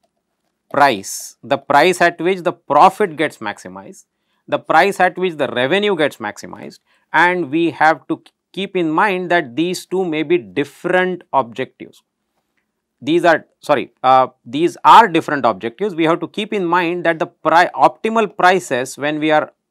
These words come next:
maximizing revenue may be different than the optimal prices when we are maximizing the profit. Right? How do we go about, uh, with these two objectives? Let us discuss that later. Okay. So, uh, this is the basics of, uh,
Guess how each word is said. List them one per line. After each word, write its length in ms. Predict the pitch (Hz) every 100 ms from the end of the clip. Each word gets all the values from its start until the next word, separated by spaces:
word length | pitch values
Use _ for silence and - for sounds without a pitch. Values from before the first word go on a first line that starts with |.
| _
maximizing 760 | 117 131 - 170 170 170 156 123
revenue 460 | 131 180 165 110 170 _ _ _ _ _ _
may 220 | 123 190
be 120 | 214
different 480 | 175 170 - 180 180
than 180 | 170 170
the 80 | 160
optimal 480 | 151 - 156 151
prices 540 | - 196 220 165 156 -
when 200 | 139 139
we 80 | 135
are 100 | 131
maximizing 720 | 113 104 120 110 107 101 127
the 80 | 180
profit. 400 | - 113 - - - _ _ _ _ _ _ _ _ -
Right? 140 | 190 -
How 200 | 180 208
do 100 | 190
we 140 | 180
go 180 | 170 175
about, 340 | 165 170 170 -
uh, 160 | 160 151
with 180 | 156 135
these 200 | 165 165
two 120 | 175
objectives? 580 | 160 156 175 202 233 _
Let 180 | 156 156
us 120 | 143
discuss 360 | 131 131 - 131
that 260 | 135 190 _
later. 340 | 123 117 - - _ _ _ _ _ _ -
Okay. 260 | 202 139 - _ _ _
So, 320 | - 185 180 170
uh, 160 | 170
this 180 | 160 220
is 140 | 240
the 100 | 220
basics 540 | 165 185 180 190 180 -
of, 280 | 170 160 -
uh, 280 | 156 151